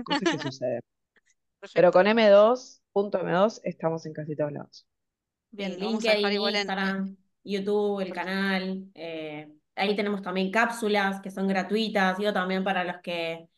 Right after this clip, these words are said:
Speaker 3: quieran sumarse, digo, ahí es libre y gratuito, son diferentes
Speaker 2: Para empezar a
Speaker 3: contenidos.
Speaker 2: introducirse en el, en el
Speaker 3: Exacto.
Speaker 2: mundo.
Speaker 3: Facilitadores
Speaker 2: Me
Speaker 3: que
Speaker 2: encanta.
Speaker 3: todo lo,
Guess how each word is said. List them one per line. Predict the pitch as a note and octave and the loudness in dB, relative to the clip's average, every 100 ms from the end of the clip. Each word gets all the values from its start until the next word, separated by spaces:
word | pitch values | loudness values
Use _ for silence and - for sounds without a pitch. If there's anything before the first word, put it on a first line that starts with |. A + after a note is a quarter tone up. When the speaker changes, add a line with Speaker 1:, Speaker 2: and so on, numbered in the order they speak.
| _ _ _ | _ _ _
Speaker 3:
quieran | - A3+ A#3 A3 | 2 4 6 4
sumarse, | G3 G3+ A3+ B3 A#3+ A#3+ A#3+ | 0 0 2 0 0 0 2
digo, | A#3 G3 | 2 2
ahí | F3+ - F#3+ G#3+ A#3 | 0 0 0 0 2
es | G#3+ A3 | 0 0
libre | A#3 C4+ C#4 | -4 -2 -2
y | |
gratuito, | A#3+ G3+ G3 B3+ C#4+ D4 D#4 D#4 - _ _ | -4 -4 -4 -4 0 2 2 0 -8 _ _
son | - G3+ G3 G3+ | -8 -2 0 0
diferentes | G3+ G3 G3 G#3 G3+ G3+ G3+ | -4 -4 -2 -2 0 0 0
Speaker 2:
Para | G#3+ | 0
empezar | G3 G3+ G#3+ A#3+ | 0 2 2 4
a | |
Speaker 3:
contenidos. | |
Speaker 2:
introducirse | C#4 C#4 G#3 G3+ A3+ G#3+ - G3+ F#3 | 4 4 0 -4 -8 -8 -4 -2 -2
en | F#3 | -6
el, | F3+ F3 | -8 -4
en | A3 | -4
el | G3+ | 0
Speaker 3:
Exacto. | G#3 G#3 G3+ | -2 -2 -6
Speaker 2:
mundo. | E3+ - _ _ _ _ _ | -10 -14 _ _ _ _ _
Speaker 3:
Facilitadores | - G3+ B3 A#3 A3+ A#3 C4+ C4 | -2 0 0 2 4 6 6 4
Speaker 2:
Me | |
Speaker 3:
que | - A3+ | 2 0
Speaker 2:
encanta. | |
Speaker 3:
todo | C#4 D#4+ | 2 0
lo, | D4+ - | -2 -6